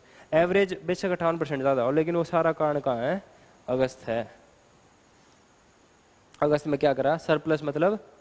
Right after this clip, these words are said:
ऊपर का, ऊपर, ठीक है, ऊपर का जो है वो बढ़ गया कितना? तिरसठ पॉइंट छः परसेंट बढ़ गया अगस्त में। While a whooping, और एक सौ अट्ठावन point, sorry, एक सौ अट्ठावन परसेंट कहाँ बढ़ गया? More so far in September, सितंबर में एक सौ अट्ठावन परसेंट बढ़ गया।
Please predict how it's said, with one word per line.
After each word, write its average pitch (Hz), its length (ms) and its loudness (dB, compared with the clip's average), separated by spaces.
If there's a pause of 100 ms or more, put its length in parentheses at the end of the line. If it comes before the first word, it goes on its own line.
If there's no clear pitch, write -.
ऊपर 160 320 2
का, 131 160 0 (920)
ऊपर, 151 360 2 (200)
ठीक 190 140 0
है, - 120 0 (160)
ऊपर 160 240 0
का 160 100 2
जो 151 120 0
है 135 60 2
वो 147 100 0
बढ़ 156 120 2
गया 143 140 4
कितना? 151 260 -2
तिरसठ 175 480 0
पॉइंट 156 220 -2
छः 165 120 2
परसेंट 135 300 -4
बढ़ 131 120 2
गया 131 160 2
अगस्त 170 260 0
में। 123 140 -4 (600)
While 175 340 4
a 190 100 2
whooping, 180 400 0 (240)
और 202 340 2
एक 202 120 2
सौ - 160 -2
अट्ठावन 220 400 2
point, 208 340 2 (220)
sorry, 165 240 0
एक 175 80 0
सौ 214 120 0
अट्ठावन 208 300 0
परसेंट 190 260 -2
कहाँ 156 200 2
बढ़ 160 120 0
गया? 165 240 2 (560)
More 185 220 2
so 180 200 -2
far 156 220 2
in 175 120 -2
September, 127 440 -6
सितंबर 131 420 -4
में 151 120 -2
एक 165 80 -6
सौ 151 100 -8
अट्ठावन 135 240 -6
परसेंट 123 260 -8
बढ़ 117 100 -12
गया। 123 160 -14